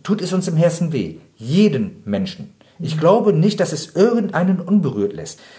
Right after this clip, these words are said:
Speaker 1: Wenn es jetzt aber eine Möglichkeit gibt, dass niemand an Hunger sterben muss,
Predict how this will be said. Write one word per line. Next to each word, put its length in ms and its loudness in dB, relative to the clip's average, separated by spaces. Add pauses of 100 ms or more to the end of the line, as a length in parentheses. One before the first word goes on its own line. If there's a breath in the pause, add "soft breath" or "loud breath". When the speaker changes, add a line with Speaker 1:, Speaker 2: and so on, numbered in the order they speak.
(100)
Speaker 1:
Wenn 140 2
es 200 0
jetzt 200 2
aber 160 0
eine 160 0
Möglichkeit 580 -2
gibt, 180 -10
dass 160 -4
niemand 480 2
an 220 -6
Hunger 240 0
sterben 580 -4 (160)
muss, 640 0